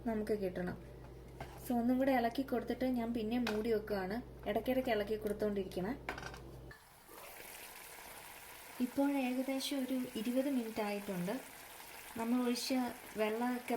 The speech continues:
പകുതി വറ്റിയിട്ടുണ്ട്. ഇടയ്ക്കിടയ്ക്ക് ഇളക്കി കൊടുക്കാൻ മറക്കരുത്. ഇനി ഈ വെള്ളം മൊത്തം വറ്റുന്നിടം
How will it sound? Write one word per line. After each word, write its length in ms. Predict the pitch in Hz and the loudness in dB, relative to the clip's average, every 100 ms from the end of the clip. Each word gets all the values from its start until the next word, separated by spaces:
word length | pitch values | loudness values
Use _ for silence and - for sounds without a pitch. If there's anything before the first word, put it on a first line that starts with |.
| - | 0
പകുതി 300 | 214 208 240 214 | 0 2 0 0
വറ്റിയിട്ടുണ്ട്. 640 | 196 214 220 196 180 196 269 - - - - - - - - - - - - - - - - - - - - - - - - - - - - - | -2 -2 -2 0 0 0 -2 -8 -14 -12 -14 -14 -16 -16 -16 -16 -8 -8 -8 -12 -16 -18 -16 -16 -16 -16 -16 -16 -16 -16 -16 -16 -16 -16 -8 -2
ഇടയ്ക്കിടയ്ക്ക് 420 | 233 240 285 285 247 | -2 2 2 4 2
ഇളക്കി 200 | 240 294 277 | 2 -2 -2
കൊടുക്കാൻ 260 | 247 240 233 | 0 0 0
മറക്കരുത്. 520 | 226 208 208 185 180 247 - - - - - - - - - - - - - - - - - - - - - | -2 0 0 0 -2 -4 -6 -8 -8 -12 -14 -14 -14 -14 -14 -14 -14 -14 -14 -14 -16 -14 -14 -14 -16 -14 2
ഇനി 100 | 262 262 | 6 6
ഈ 40 | 269 247 | 6 4
വെള്ളം 260 | 240 269 277 | 2 2 2
മൊത്തം 280 | 247 - 277 294 - 226 | 0 0 -2 0 -6 -2
വറ്റുന്നിടം 520 | 220 - 254 262 269 | -2 2 4 4 4